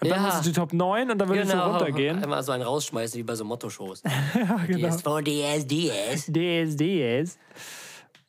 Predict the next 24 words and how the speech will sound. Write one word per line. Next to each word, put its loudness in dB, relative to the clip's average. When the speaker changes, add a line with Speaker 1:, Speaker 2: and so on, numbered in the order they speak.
Speaker 1:
Ja. 0
Speaker 2:
Weiß -10
ich. -16
Tag -4
zweiunddreißig? 0
Speaker 1:
Tag 0
zweiunddreißig, 2
ja, 0
ja. 0
Hab -2
ich 0
auch 0
eben 0
dran 0
gedacht, 0
so 0
allein 0
auch 0
von, -2
von 0
der 2
Schreibweise 0
her. 2
Aber 0